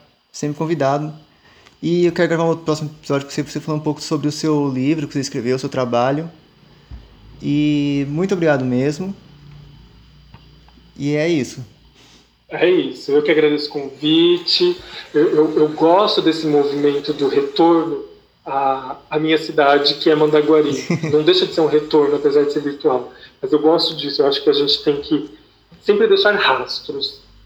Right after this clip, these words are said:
Speaker 2: pra que esse rastro contamine outros seres, outras pessoas. Eu que agradeço, Giovanni. Muito, muito
Speaker 1: Muito.
Speaker 2: obrigado.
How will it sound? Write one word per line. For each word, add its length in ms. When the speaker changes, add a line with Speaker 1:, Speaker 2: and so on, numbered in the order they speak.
Speaker 2:
pra 100
que 100
esse 140
rastro 360
contamine 720
outros 440
seres, 300
outras 300
pessoas. 400
Eu 160
que 80
agradeço, 640
Giovanni. 420
Muito, 340
muito 180
Speaker 1:
Muito. 40
Speaker 2:
obrigado. 460